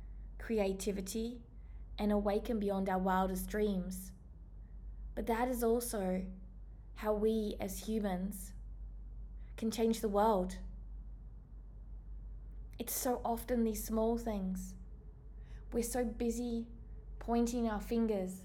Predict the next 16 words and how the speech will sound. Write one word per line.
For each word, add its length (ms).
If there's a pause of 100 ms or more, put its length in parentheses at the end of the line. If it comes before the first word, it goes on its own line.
(1500)
to 140
"this 220
is 120
wrong, 540
the, 320
they 260
are 120
wrong, 640
this 200
needs 220
to 100
change." 680 (760)
But 140
the 140
only 300
thing 680